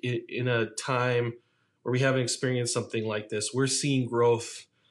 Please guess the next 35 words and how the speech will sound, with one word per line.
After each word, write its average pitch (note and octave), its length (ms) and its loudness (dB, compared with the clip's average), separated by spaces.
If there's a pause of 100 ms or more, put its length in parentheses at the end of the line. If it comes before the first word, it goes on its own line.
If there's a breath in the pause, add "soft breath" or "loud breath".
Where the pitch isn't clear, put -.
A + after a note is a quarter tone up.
(160)
in A#2 140 -2
churches A#2 460 -2
and A2 120 -4
ministries, A#2+ 320 -2
people B2+ 540 -2
eager B2 260 -2
as A#2 140 4
they A#2 120 0
suffer, D3+ 640 0
and B2 160 -2
we're A2+ 100 -2
experiencing C3 960 0 (360 loud breath)
evil C3 340 2
suffering B2 500 0
around A2+ 340 0
us. B2+ 420 -4 (140 soft breath)
We're B2+ 100 0
seeing B2 280 0
growth A#2+ 240 2
in B2 80 -6
churches C3 320 0
historically C3 640 0
throughout, A#2 540 2 (380 loud breath)
um, G#2+ 360 -2 (460)
um, A2 140 -4
time. D#3+ 400 2
We've G#2+ 140 0
seen A2+ 460 -2
often A#2 560 0 (300 loud breath)
when A#2 140 -4
things B2+ 280 0
get C#3 220 0
hard A#2+ 400 2
and A2 200 -4
dark, A2 460 0